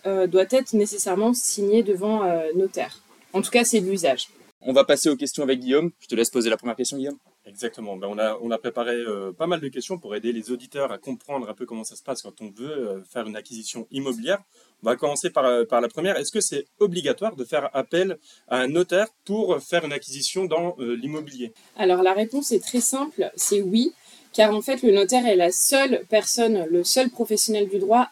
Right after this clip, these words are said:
Speaker 1: habilité à faire publier au fichier immobilier le transfert de propriété, euh, d'un bien qui appartient à monsieur X pour le transférer à monsieur Y.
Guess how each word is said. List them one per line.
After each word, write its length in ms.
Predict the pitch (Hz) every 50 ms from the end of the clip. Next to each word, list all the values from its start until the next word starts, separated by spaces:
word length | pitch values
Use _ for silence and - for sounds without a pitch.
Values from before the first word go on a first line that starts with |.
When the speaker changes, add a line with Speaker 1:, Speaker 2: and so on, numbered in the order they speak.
| _
Speaker 1:
habilité 800 | - 220 233 226 208 220 226 208 208 214 196 - 240 254 269 -
à 140 | - - 185
faire 260 | - - 226 208 - _ _ _ -
publier 600 | - - 285 233 226 220 214 208 214 240 240 -
au 100 | - 370
fichier 440 | 190 - - - 247 - - - 262
immobilier 580 | 247 226 226 214 180 190 190 180 196 247 277 302 - _ _ - - _ _ -
le 100 | - 190
transfert 380 | - - - 254 247 - 277 269
de 80 | 233
propriété, 840 | 226 - - 247 240 - 220 226 220 196 - - 247 262 277 269 - -
euh, 120 | 165 175
d'un 180 | 180 185 196 190
bien 320 | 185 180 185 214 226 254
qui 160 | 254 - - 190
appartient 360 | 180 180 180 - - - 214
à 120 | 202 202
monsieur 320 | 190 180 180 - - 196 180
X 200 | - 220 233 -
pour 160 | - - - 185
le 60 | 180
transférer 400 | - - 185 - - 202 185 190
à 80 | 214
monsieur 300 | 208 190 180 - - 202
Y. 420 | 202 180 175 165 156 151 - -